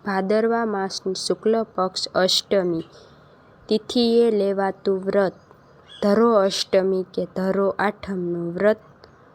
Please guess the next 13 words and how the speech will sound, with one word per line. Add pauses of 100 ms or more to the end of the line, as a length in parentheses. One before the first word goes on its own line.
(160)
દુર્ગા
અષ્ટમીનું
વ્રતની
કથા, (500)
માહિ-, (100)
મહિમા.
આજે (680)
રાધા (180)
માતાનો
જન્મદિવસ
પણ (380)
મનાવાય
છે,